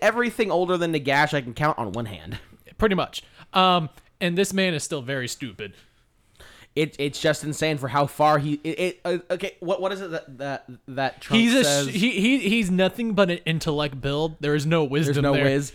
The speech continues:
Speaker 1: Well, no, what, what is it that Trunks says in D B Z Abridged? Um, more, more than I thought, less than you think. <laughs> How much is he growing? More than I th-, more than you thought, less than you think.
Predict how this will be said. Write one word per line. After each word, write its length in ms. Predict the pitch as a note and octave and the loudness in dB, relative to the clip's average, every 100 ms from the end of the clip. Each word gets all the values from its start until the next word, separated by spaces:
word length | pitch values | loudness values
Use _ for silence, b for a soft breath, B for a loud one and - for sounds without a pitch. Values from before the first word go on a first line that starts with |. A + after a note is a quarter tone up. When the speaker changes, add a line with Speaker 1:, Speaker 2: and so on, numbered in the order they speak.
| B B B | B B B
Speaker 1:
Well, 100 | D#3+ E3 | -6 2
no, 120 | E3 | 4
what, 180 | D#3 D#3 | 4 2
what 140 | D#3+ E3 | 2 2
is 80 | E3+ | 0
it 40 | |
that 120 | C#3 | -4
Trunks 320 | - D3 C#3+ | -4 -6 -6
says 220 | - D#3 C#3+ | -4 -4 -2
in 140 | B2+ | -4
D 120 | B2+ | -4
B 120 | B2+ | -4
Z 120 | B2+ B2+ | -2 -4
Abridged? 460 | A#2+ B2 B2+ B2 | -2 -2 -2 -4
Um, 160 | C#3 C3+ | -4 -2
more, 240 | C#3 D#3 D#3 D3 | 4 4 2 -6
more 200 | D3+ D#3+ | 0 2
than 80 | F3 | 4
I 60 | D#3 | 2
thought, 360 | - C#3+ D3+ | 4 4 4
less 180 | C3+ C#3 | 2 -2
than 100 | C#3 | -2
you 80 | C#3 | -4
think. 300 | - D3 F3 | 0 0 0
<laughs> 1500 | D#3+ D#3 F3+ D3+ G#3+ A#3 C#4+ A#3+ D4+ G#3+ - C#4+ - G3 F#3 | -2 2 2 4 4 6 6 6 4 4 4 4 2 0 2
How 120 | C4 | 4
much 140 | C#4+ A#3+ | 6 4
is 100 | B3 | 0
he 80 | |
growing? 320 | A#3+ C4 G3+ E3 | 4 6 8 6
More 160 | A#3 | 4
than 80 | C4 | 4
I 80 | B3 | 2
th-, 160 | - | 0
more 140 | G#3 A#3+ | 0 4
than 100 | B3 | 4
you 40 | |
thought, 320 | - B3 A3 | 4 6 6
less 200 | D#3+ E3+ | 6 2
than 100 | G3+ | 2
you 80 | E3+ | -4
think. 340 | D3 C#3+ B2+ | 0 -2 -2